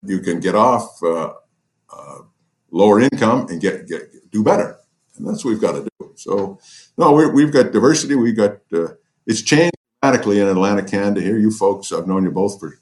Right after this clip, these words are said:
thirty years, thirty plus years, and you see big changes in the, in the complexion of the population. But that's good.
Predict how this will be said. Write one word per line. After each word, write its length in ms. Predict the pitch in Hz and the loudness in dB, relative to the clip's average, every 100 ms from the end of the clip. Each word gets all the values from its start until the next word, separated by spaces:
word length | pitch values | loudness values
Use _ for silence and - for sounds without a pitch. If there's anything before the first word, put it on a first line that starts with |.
| _ | _
thirty 220 | - 95 90 | -2 0 0
years, 380 | 95 98 90 | -2 -2 -4
thirty 240 | - 90 82 | -6 -6 -6
plus 260 | 85 76 | -8 -6
years, 300 | 113 123 87 | -4 -2 -2
and 120 | 90 92 | -2 -2
you 200 | 90 - - | -2 -6 -4
see 120 | 104 | -2
big 200 | 113 107 | -2 -2
changes 340 | - 117 143 - _ - | 0 0 -2 -6 _ -12
in 240 | 92 98 | -6 -4
the, 280 | 95 95 92 - _ _ _ _ _ _ _ _ - - - | -2 -2 -4 -8 _ _ _ _ _ _ _ _ -20 -20 -12
in 160 | 82 90 | -6 -4
the 60 | |
complexion 520 | - 73 104 107 - | -4 -4 -2 -4 -4
of 120 | 98 95 | -2 -2
the 60 | |
population. 640 | 101 107 107 117 180 - - _ _ - | 0 -2 0 -2 -2 -6 -18 _ _ -8
But 100 | 92 | -2
that's 200 | 120 - | -2 0
good. 380 | 147 196 - | 0 0 -4